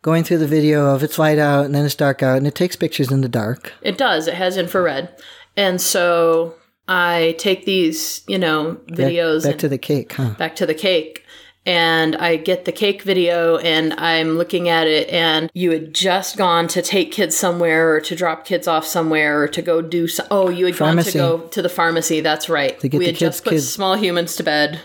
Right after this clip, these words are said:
Speaker 2: and you went to the pharmacy while I was
Speaker 1: I went to get his pills.
Speaker 2: Yeah.
Speaker 1: I don't wanna run out of those.
Speaker 2: And I said,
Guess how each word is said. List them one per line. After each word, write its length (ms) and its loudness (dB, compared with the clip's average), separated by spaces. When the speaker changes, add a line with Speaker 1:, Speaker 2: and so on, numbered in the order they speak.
Speaker 2:
and 280 0
you 160 2
went 140 0
to 80 -10
the 80 -2
pharmacy 580 0
while 280 2
I 160 2
was 480 -2
Speaker 1:
I 60 2
went 180 0
to 80 -2
get 120 0
his 120 -6
pills. 420 -4
Speaker 2:
Yeah. 560 2
Speaker 1:
I 80 -4
don't 100 2
wanna 160 2
run 140 0
out 140 0
of 100 0
those. 240 -6
Speaker 2:
And 160 2
I 80 2
said, 600 0